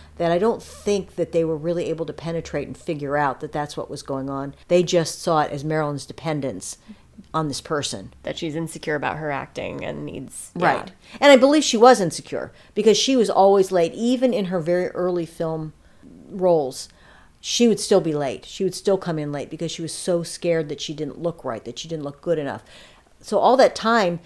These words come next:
Speaker 1: she wasn't being lazy. She was spending the time examining her face or, or taking a bath or trying to, f-, you know, figure out her clothes or, or, or going over her lines. And,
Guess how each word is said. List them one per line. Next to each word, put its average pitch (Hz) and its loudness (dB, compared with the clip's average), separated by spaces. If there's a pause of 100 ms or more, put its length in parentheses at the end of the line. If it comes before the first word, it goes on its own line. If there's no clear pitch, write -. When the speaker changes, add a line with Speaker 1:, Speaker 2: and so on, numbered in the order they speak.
(140)
Speaker 1:
she - -4
wasn't 233 6
being 185 -2
lazy. 196 0
She - -4
was 175 0
spending 196 0
the 170 -6
time 175 -4
examining 175 0
her 170 -4
face 180 -2
or, 143 -4 (300)
or 147 -6
taking 190 -2
a 170 0
bath 175 -2
or 147 -4 (200)
trying 196 2
to, 185 -4
f-, - -20
you 180 -2
know, 156 -2
figure 170 -2
out 165 0
her 170 -4
clothes 185 2
or, 131 -8
or, 165 2
or 156 -4
going 196 4
over 196 2
her 180 2
lines. 170 4
And, 143 -4